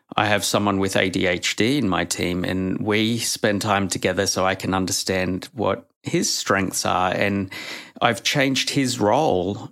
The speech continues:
so that we can harness his strengths and focus on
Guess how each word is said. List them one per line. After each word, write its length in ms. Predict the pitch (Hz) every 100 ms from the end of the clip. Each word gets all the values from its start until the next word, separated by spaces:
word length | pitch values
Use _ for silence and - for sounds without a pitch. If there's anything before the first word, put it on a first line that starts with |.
| -
so 260 | - 104
that 240 | 101 104 101
we 120 | 104
can 360 | - 104 98 95
harness 540 | - 101 107 113 -
his 180 | 104 92
strengths 640 | - - 98 95 92 -
and 540 | - 104 98 95 92 - - - - - _ - _ _ - -
focus 1000 | - - - 120 113 117 123 110 104 -
on 500 | - 104 101 101